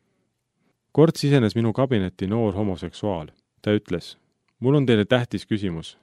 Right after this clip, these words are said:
kuid arvatavasti ei suuda te sellele vastata." Ütlesin, "Esitage oma küsimus." "Kas teie koguduses on arm kättesaadav ka homoseksuaalidele?" küsis ta. "Hästi," vastasin mina.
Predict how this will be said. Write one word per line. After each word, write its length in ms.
kuid 140
arvatavasti 720
ei 80
suuda 340
te 120
sellele 360
vastata." 480
Ütlesin, 400
"Esitage 440
oma 140
küsimus." 480
"Kas 160
teie 200
koguduses 540
on 100
arm 240
kättesaadav 640
ka 100
homoseksuaalidele?" 1000
küsis 320
ta. 120
"Hästi," 380
vastasin 400
mina. 260